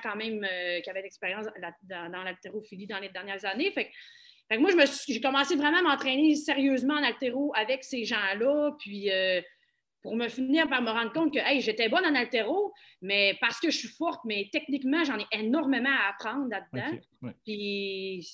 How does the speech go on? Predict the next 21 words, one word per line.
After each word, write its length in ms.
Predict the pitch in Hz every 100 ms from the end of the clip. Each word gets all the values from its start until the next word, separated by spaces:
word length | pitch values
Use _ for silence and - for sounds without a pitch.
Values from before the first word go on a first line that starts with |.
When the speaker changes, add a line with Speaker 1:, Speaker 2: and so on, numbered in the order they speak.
| -
Speaker 1:
plus 120 | - 247
je 60 |
vais 80 | 247
améliorer 380 | 220 226 226 269
ma 140 | 240
technique, 480 | 214 - 247 269 -
plus 140 | 247
je 120 | 240 202
vais 140 | 208
être 100 | 202
performante, 540 | 220 - 202 214 226
c'est 100 | 214
sûr. 240 | 180 240 311 370
Puis 200 | - - -
c'est 140 | 269
ce 80 | 247
qui 80 | 262
est 80 | 254
arrivé, 480 | 233 202 247 330
tu 60 | 311
sais. 200 | 320 320